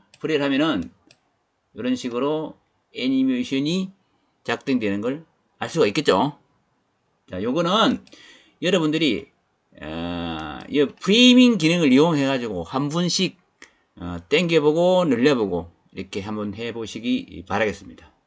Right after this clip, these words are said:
자, 이런 식으로 서서히 이미지가 움직이면서 밑에 있는 동영상이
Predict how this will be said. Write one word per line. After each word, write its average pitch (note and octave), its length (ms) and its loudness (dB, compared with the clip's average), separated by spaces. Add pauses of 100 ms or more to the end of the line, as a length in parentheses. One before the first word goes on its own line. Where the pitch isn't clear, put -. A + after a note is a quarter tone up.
(2000)
자, - 200 -20
이런 C#2 100 -18
식으로 G2+ 580 -4 (380)
서서히 E3 840 -4 (340)
이미지가 B2 480 -2
움직이면서 G#2 840 -4
밑에 C3+ 400 0
있는 B2+ 400 0
동영상이 B2 960 -4